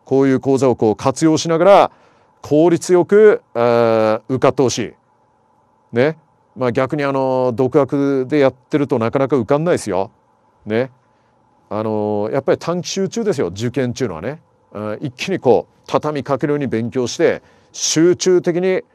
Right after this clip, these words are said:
あの、合格を決めると。これが大事。ね。あの、まあ、少しずつ少しずつでもいいんだけど、ガッとやることが大事。もう一気に仕事もそうだよね。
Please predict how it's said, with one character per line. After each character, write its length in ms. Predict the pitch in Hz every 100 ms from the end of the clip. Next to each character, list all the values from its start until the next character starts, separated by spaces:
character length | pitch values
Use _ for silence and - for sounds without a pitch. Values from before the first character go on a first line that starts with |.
| _ _ _
あ 200 | 113 113
の、 400 | 113 107 104 101
合 180 | 131 127
格 220 | 139 127
を 40 | 131
決 180 | -
め 100 | 127
る 80 | 131
と。 100 | 123 - _ _ _ _ _ _
こ 120 | -
れ 60 | 110
が 100 | 113
大 180 | 110
事。 220 | 98 101 - _ _ 104
ね。 260 | 120 135 - _ _ _ _ _ _ _
あ 180 | - 104
の、 880 | 104 95 95 92 90 90 85 82 - _ _ _ _
ま 140 | 135 113
あ、 40 |
少 400 | - - - 185
し 140 | 190
ず 80 | 220
つ 140 | - 220
少 180 | -
し 60 | -
ず 120 | 233
つ 40 | -
で 80 |
も 100 | 202
い 20 | 127
い 40 |
ん 20 |
だ 80 | 151
け 80 | 104
ど、 240 | 101 78 123
ガ 180 | 294 233
ッ 20 |
と 120 | -
や 80 | 180
る 80 | 143
こ 100 | 147
と 80 | 131
が 80 |
大 160 | 110 101
事。 80 | 87
も 200 | 92 82
う 40 | -
一 100 | 127
気 140 | -
に 80 | 95
仕 160 | - 151
事 180 | 143
も 80 | 139
そ 140 | 113 117
う 20 |
だ 80 | 92
よ 80 |
ね。 200 | 80 156